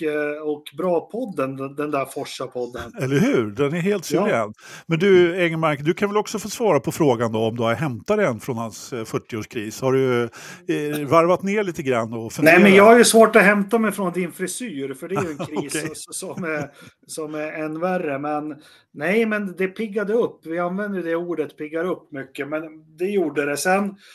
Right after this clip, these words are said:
Speaker 1: sen ter det sig väl mer och mer logiskt. Sen har vi den här alfahanen Toto. Påminde när jag var tjugotvå år och jobbade på Telia Infomedia Reklam.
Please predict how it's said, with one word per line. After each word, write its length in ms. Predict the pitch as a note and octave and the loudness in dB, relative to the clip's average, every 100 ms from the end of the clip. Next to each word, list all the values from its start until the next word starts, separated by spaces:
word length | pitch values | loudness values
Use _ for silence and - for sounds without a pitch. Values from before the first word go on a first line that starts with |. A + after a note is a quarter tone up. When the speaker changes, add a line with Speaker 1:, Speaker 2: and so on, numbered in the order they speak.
| - | -20
Speaker 1:
sen 320 | - F#3 G3+ G3+ | -8 -4 -4 -4
ter 360 | G#3+ A#3+ B3 G#3 | -6 -2 0 0
det 80 | E3+ | -2
sig 220 | F#3 E3 | -2 -4
väl 200 | E3+ E3+ | -4 -6
mer 280 | E3+ E3+ E3 | -4 -4 -2
och 60 | |
mer 180 | D#3+ E3 | -4 -4
logiskt. 480 | D#3+ A3 G3+ C#3+ C#3 | -2 -2 -2 -2 -6
Sen 140 | F3+ F3+ | -6 -4
har 200 | G3+ F#3+ | -2 -2
vi 80 | |
den 140 | F3 D#3+ | -2 -4
här 120 | D#3 | -2
alfahanen 880 | E3 D#3+ D#3+ - E3+ E3 E3 D#3+ D3+ | 2 2 0 -4 -4 -2 -2 -6 -8
Toto. 640 | G3 G3+ F#3+ - B2 A#2+ - _ _ _ _ | -4 -4 -4 -10 -10 -10 -12 _ _ _ _
Påminde 720 | F3 E3 F3 E3+ E3+ D#3+ D#3 | -4 -2 0 -2 2 2 2
när 120 | D#3 E3 | -2 -4
jag 120 | E3 | -2
var 100 | E3 | -4
tjugotvå 640 | - D#3+ - E3+ E3+ G3+ | -6 -12 -10 -8 -8 -6
år 120 | D#3 | -6
och 80 | C#3+ | -4
jobbade 280 | D3 C#3+ C#3+ | -6 -6 -10
på 80 | D3 | -10
Telia 440 | - F3 D#3 D#3 | -14 -8 -6 -4
Infomedia 680 | D3 D3 D#3 D3+ D3+ D3+ D3 | -4 -8 -10 -8 -8 -6 -4
Reklam. 540 | D3+ G#3+ D3 A2 B2 | -6 -4 -6 -8 -16